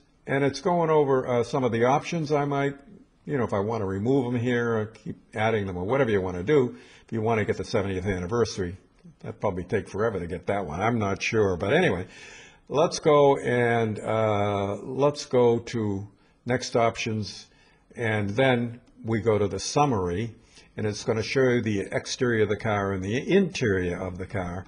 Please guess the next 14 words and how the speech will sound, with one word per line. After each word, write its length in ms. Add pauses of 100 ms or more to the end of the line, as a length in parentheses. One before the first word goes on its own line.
(460)
And 260
then 140
you 120
can 140
scroll 320
down 240
and 240
look 160
at 60
what's 240
right 280
here. 320
It 200
says, 400